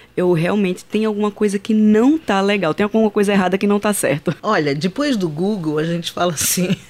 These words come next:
Speaker 2: <laughs> o pessoal vem pra, pra sessão de terapia, mas já viu tudo no Google.
Speaker 1: Já.
Speaker 2: <laughs> Às vezes eu falo, "Volta pro Google e pede pra ele te ajudar, tá?"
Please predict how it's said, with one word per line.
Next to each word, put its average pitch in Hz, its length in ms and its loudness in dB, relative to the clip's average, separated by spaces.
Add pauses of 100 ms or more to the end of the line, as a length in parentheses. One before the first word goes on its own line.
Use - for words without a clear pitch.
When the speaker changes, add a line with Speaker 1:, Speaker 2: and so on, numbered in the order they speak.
(260)
Speaker 2:
<laughs> - 460 -8
o - 20 -20
pessoal 214 440 0
vem 202 320 0
pra, 160 380 -2 (200)
pra 147 380 0
sessão 165 400 -2
de 165 80 -12
terapia, 196 500 -4 (220)
mas 254 160 0
já 262 100 2
viu 277 220 2
tudo 302 260 2
no 311 100 0
Google. 165 360 0
Speaker 1:
Já. 254 140 2 (520)
Speaker 2:
<laughs> - 500 -6
Às 208 140 -2
vezes 240 220 -2
eu 254 60 0
falo, 226 180 -2
"Volta 233 460 0
pro 208 160 -2
Google 196 380 -2
e - 20 -10
pede 196 280 -4
pra - 120 -6
ele 175 80 -8
te - 120 -6
ajudar, 160 420 -6
tá?" 226 260 0